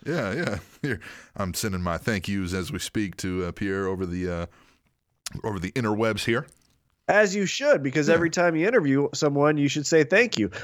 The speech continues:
Speaker 2: But not every time you go to work should you thank your boss for being on the schedule.
Speaker 1: <laughs> That was a fun thing, too.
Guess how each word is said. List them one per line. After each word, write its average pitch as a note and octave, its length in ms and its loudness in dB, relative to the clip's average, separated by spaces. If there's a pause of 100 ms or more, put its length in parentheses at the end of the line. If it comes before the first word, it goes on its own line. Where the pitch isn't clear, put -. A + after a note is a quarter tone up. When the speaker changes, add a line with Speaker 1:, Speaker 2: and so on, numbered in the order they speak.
(120)
Speaker 2:
But D#3+ 200 4
not A3 260 6
every D#3+ 260 4
time D#3 260 4
you D3 80 2
go D#3 160 4
to C#3+ 80 4
work G#3+ 280 2
should D3+ 200 -2
you C#3+ 140 2
thank D#3 320 2
your D3 100 2
boss E3 320 4
for C#3+ 140 2
being C#3+ 280 4
on F3 140 6
the F#3+ 80 4
schedule. F#3 640 2
Speaker 1:
<laughs> - 1700 -20
That - 600 -6
was - 200 -4
a - 60 -2
fun E2 300 -8
thing, F2+ 180 -6
too. F#2 160 -6